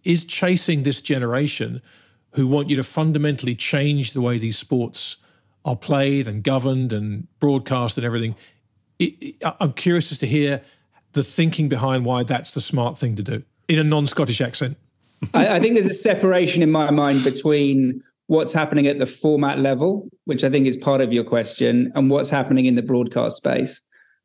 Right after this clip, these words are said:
Speaker 2: I think if you look at what's happened in American football, what's happened more recently in baseball in the U S, what the N F L have really kind of been fantastic at doing over the last,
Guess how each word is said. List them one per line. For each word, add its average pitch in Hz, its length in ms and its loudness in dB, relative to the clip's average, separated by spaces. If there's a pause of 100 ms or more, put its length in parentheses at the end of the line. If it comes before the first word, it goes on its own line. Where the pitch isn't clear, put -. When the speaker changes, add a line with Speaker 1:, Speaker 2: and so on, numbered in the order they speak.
(140)
Speaker 2:
I 135 60 4
think 170 240 2
if 170 100 2
you 170 120 4
look 160 280 2
at 147 140 2
what's 147 200 2
happened 135 400 2
in 127 400 4
American 127 440 0
football, 143 580 2
what's 131 160 0
happened 127 380 2
more 127 120 2
recently 127 560 0
in 120 200 2
baseball 139 580 0
in 123 140 2
the 123 80 2
U 123 280 2
S, 120 460 -4
what 127 340 2
the 131 120 4
N 127 100 2
F 123 140 -2
L 135 160 2
have 123 180 -2
really 123 400 2
kind 127 160 0
of 117 340 -4
been 127 180 4
fantastic 127 540 0
at 120 120 -2
doing 123 320 2
over 120 240 0
the 120 80 2
last, 120 400 0